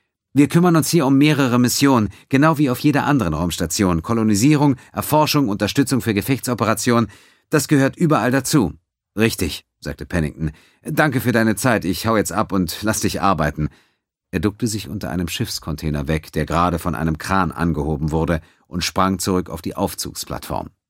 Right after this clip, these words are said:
Gerade als er die Taste für die oberste Etage drückte, rief ihm Langlois nach: "Aber wenn du es unbedingt wissen musst, ja, es ist schon merkwürdig." Die Plattform erhob sich und brachte ihn von ihr weg. Er rief nach unten:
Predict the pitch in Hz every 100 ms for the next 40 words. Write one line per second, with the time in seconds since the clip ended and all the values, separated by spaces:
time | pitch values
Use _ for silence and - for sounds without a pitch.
0 | _ _ _ 80 90 117 131 104 107 101
1 | 92 - 117 - 110 110 98 78 95 101
2 | - 78 - 101 104 78 80 82 92 87
3 | - _ _ 87 104 107 107 95 92 90
4 | 95 98 95 - _ _ _ _ _ _
5 | _ _ 151 165 156 180 185 - - 208
6 | 196 180 170 170 214 185 143 127 - -
7 | _ 139 170 180 196 - _ _ - 160
8 | - 196 - - 139 139 156 139 117 107
9 | - - _ _ _ _ _ _ _ _
10 | 87 85 95 95 - 95 71 80 90 82
11 | 98 87 - _ _ _ 82 82 82 80
12 | - 62 82 - 78 92 87 76 - _
13 | _ _ _ _ _ 85 92 90 85 85
14 | 98 90